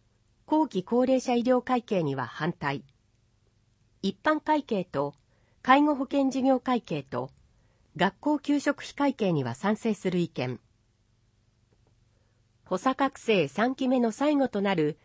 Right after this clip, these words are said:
四年度予算は、コロナ対策や地域行政推進条例の制定、産科と共同の推進などに取り組んできた。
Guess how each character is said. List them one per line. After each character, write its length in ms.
四 140
年 180
度 80
予 140
算 240
は、 180
コ 140
ロ 100
ナ 140
対 180
策 260
や 280
地 200
域 180
行 160
政 440
推 160
進 280
条 180
例 160
の 140
制 240
定、 440
産 240
科 140
と 100
共 240
同 160
の 140
推 180
進 240
な 100
ど 100
に 120
取 220
り 20
組 160
ん 20
で 120
き 80
た。 180